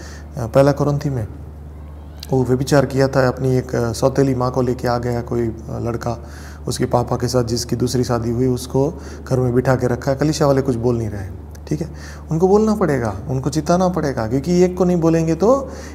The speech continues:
ये मरकी के जैसे, अ, महामारी के जैसे फैलते रहेगा। इसलिए परमेश्वर प्रभु यीशु उनको बोल रहे हैं। आप सोचोगे, "प्रभु क्यों, उनको क्यों डांट रहे हैं?" तो उनको बोलना पड़ेगा, क्योंकि वो लोग सहन कर रहे हैं उन चीज़ का।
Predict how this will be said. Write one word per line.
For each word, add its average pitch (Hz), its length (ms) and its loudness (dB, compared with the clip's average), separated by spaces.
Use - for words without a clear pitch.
ये 220 480 2
मरकी 147 340 0
के 156 140 0
जैसे, 139 420 0
अ, 139 380 -4
महामारी 135 420 0
के 131 100 -2
जैसे 120 240 -2
फैलते 208 340 0
रहेगा। 135 380 0
इसलिए 202 240 6
परमेश्वर 165 400 2
प्रभु 135 180 2
यीशु 131 200 0
उनको 123 260 2
बोल 131 160 2
रहे 120 180 -2
हैं। 139 60 -2
आप 131 80 -4
सोचोगे, 139 340 0
"प्रभु 127 340 -2
क्यों, 143 220 0
उनको 131 300 0
क्यों 139 160 0
डांट 117 240 -2
रहे 110 100 -4
हैं?" - 100 -10
तो 135 80 0
उनको 143 240 2
बोलना 220 280 4
पड़ेगा, 139 360 0
क्योंकि 139 300 0
वो 156 160 4
लोग 175 160 4
सहन 202 240 -2
कर 196 160 0
रहे 180 120 4
हैं 156 60 2
उन 147 80 -2
चीज़ 123 200 -6
का। - 200 -10